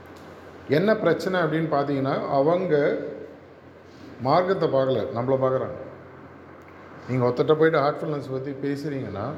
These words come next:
அவங்க ஹார்ட்ஃபுல்னஸ் பிராக்டிஸ் அவங்களுக்கு புரியாது.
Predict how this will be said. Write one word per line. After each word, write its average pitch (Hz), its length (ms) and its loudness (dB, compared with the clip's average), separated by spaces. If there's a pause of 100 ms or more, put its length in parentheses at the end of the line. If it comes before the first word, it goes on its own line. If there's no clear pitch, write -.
(1800)
அவங்க 147 460 4
ஹார்ட்ஃபுல்னஸ் 175 640 0
பிராக்டிஸ் 165 540 -2
அவங்களுக்கு 147 520 0
புரியாது. 147 260 2